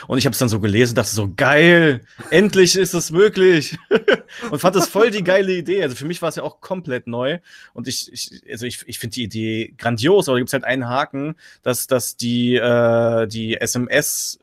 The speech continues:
äh, Briefmarke sozusagen teurer ist als die normale Briefmarke. War mir auch nicht bewusst, aber Jan wusste schon, Jan, äh, kennt das, glaub ich, schon seit wie vielen Jahren? Keine Ahnung.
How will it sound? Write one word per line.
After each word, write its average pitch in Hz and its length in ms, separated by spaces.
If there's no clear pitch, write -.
äh, 131 300
Briefmarke 135 500
sozusagen 127 340
teurer 139 260
ist 127 100
als 123 120
die 123 60
normale 160 320
Briefmarke. 113 580
War 135 80
mir 135 100
auch 131 100
nicht 165 140
bewusst, 165 300
aber 120 120
Jan 120 220
wusste 135 320
schon, 135 400
Jan, 123 220
äh, 123 260
kennt 131 240
das, 123 80
glaub 127 140
ich, 117 60
schon 117 120
seit 120 260
wie 139 60
vielen 165 180
Jahren? 165 320
Keine 113 140
Ahnung. 127 280